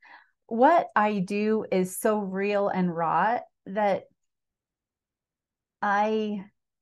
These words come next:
desire to share that with people who desire real and raw. <laughs> Not necessarily something that A I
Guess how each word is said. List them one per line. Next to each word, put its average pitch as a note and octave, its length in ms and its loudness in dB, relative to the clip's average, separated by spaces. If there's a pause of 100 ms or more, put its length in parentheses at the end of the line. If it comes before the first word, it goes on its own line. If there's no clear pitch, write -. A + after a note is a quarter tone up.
(920)
desire A3 680 6
to F#3+ 760 2 (240)
share G3+ 520 2
that F#3+ 480 4
with F#3+ 300 0 (100)
people G3 460 0
who F#3 400 2
desire E3+ 600 2
real D#3 400 -6
and D3 160 -4
raw. F#3+ 260 -2 (580)
<laughs> - 540 2
Not B3 280 6
necessarily G#3+ 960 2 (280)
something G#3+ 420 2
that F#3+ 220 4
A F#3 120 6
I E3 380 4